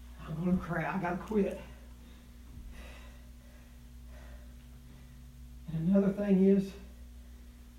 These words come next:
I wanna tell you about is Chick-fil-A. Huh? Chick-fil-A's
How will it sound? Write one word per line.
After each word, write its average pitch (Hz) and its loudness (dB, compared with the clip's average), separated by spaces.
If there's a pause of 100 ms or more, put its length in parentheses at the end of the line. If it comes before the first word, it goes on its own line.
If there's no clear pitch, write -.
(120)
I 170 -4
wanna 170 0 (300)
tell 180 2
you 175 2
about 180 -2 (920)
is 156 -12
Chick-fil-A. 160 -8 (1080)
Huh? 160 -6 (1200)
Chick-fil-A's 196 -2